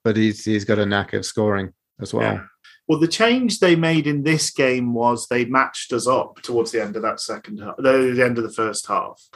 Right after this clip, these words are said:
Speaker 2: So they, they put, they basically let the left back be left wing back because I think Hunt had been hurting them so much. I think they wanted to give him something to worry about, uh, and, and make him defend more.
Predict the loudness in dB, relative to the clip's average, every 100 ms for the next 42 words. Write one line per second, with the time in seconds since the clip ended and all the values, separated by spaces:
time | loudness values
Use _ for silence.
0 | -20 _ 4 6 6 4 0 0 0 0
1 | -6 _ _ -4 4 4 4 0 0 0
2 | -4 _ _ -10 -2 -2 -2 _ 2 4
3 | 4 0 0 2 0 -2 -2 0 -2 -6
4 | -18 _ 2 2 -4 _ 4 6 4 2
5 | -4 -6 -4 -4 -4 0 0 0 0 0
6 | -2 -6 -20 _ _ -8 0 2 4 2
7 | -2 -4 0 0 -2 -2 -4 4 4 6
8 | 2 -2 -2 0 0 0 -2 -2 -2 0
9 | 0 -2 -4 0 0 0 -6 -6 -4 0
10 | 0 0 -6 -6 0 2 4 2 4 4
11 | 2 0 -20 _ _ -8 -6 -6 -10 -8
12 | -8 -6 -6 -6 -8 -8 -4 0 0 -2
13 | -6 -6 -6 -6 -10